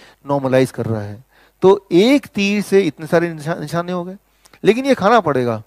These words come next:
अगर मैं आपसे पूछूं, कितने लोग ऐसे हैं जो कभी अपनी जिंदगी में एक साथ चार टमाटर खाए हों, तो कम लोग निकलेंगे, कभी-कभी। लेकिन इसको रोज का पार्ट बनाना, you have to do it every day। So, और ऐसा करते हुए अगर आप पन्द्रह दिन कर पाते हैं, fifteen days,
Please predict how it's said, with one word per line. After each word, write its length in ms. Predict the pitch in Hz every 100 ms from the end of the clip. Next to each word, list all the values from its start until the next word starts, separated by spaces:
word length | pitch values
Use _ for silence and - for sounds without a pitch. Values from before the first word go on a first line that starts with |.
| _ _ -
अगर 220 | 160 208
मैं 80 | 220
आपसे 180 | -
पूछूं, 280 | 208 202 220
कितने 320 | - 196 233
लोग 160 | 233 220
ऐसे 180 | 196 220
हैं 60 |
जो 100 | 220
कभी 400 | - 185 202 226
अपनी 240 | 208 190 180
जिंदगी 340 | 180 185 196
में 120 | 202
एक 260 | 202 170 190
साथ 140 | 202
चार 220 | 185 165 170
टमाटर 300 | 185 180 180
खाए 200 | 156 165
हों, 100 | 175
तो 100 | 190
कम 200 | 196 196
लोग 160 | 180 131
निकलेंगे, 420 | 117 113 113 107 _ -
कभी-कभी। 480 | 196 214 151 117 98 _ -
लेकिन 160 | 160 196
इसको 160 | 220
रोज 300 | 170 160 262
का 100 | 247
पार्ट 260 | 180 160 127
बनाना, 240 | 131 120
you 120 | 131 165
have 160 | 170
to 60 | 180
do 100 | 196
it 320 | - 170 208
every 340 | 226 220 196
day। 360 | 156 165 131 160 - _ _ -
So, 180 | 190 196 -
और 160 | 185 196
ऐसा 340 | 185 180 247
करते 360 | 240 208 - 220
हुए 160 | 226 240
अगर 260 | 185 214
आप 160 | 220 -
पन्द्रह 260 | 185 202 233
दिन 180 | 233 220
कर 140 | 208
पाते 300 | 175 170 180
हैं, 120 | 180
fifteen 400 | 165 - 214 208
days, 240 | 185 180